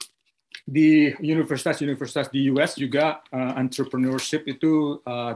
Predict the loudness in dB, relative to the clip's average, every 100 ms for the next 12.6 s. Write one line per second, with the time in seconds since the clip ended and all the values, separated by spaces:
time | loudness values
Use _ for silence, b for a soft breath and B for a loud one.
0 | -10 _ -6 -4 -4 -6 -8 -10 -10 -10
1 | -8 -2 -2 0 0 -2 -6 -8 _ _
2 | B B B -8 -4 0 2 2 2 0
3 | 0 -2 -2 0 0 0 -2 -8 _ _
4 | _ -12 -8 -6 -2 0 0 0 0 0
5 | -2 -2 -4 -4 -6 -8 -6 -6 -4 -4
6 | -4 -6 -6 -6 -6 -8 -8 -6 -6 -6
7 | b b b _ -10 -6 -4 -4 -4 -4
8 | -4 -6 -10 -10 -8 -8 -6 -2 -2 -4
9 | -12 _ -12 -8 -8 -8 -6 -4 -4 -4
10 | -4 -4 -4 -6 -8 -14 _ -10 -8 -6
11 | -6 -6 -6 -10 -16 -18 -12 -8 -8 -6
12 | -8 -8 -8 -8 -12 -18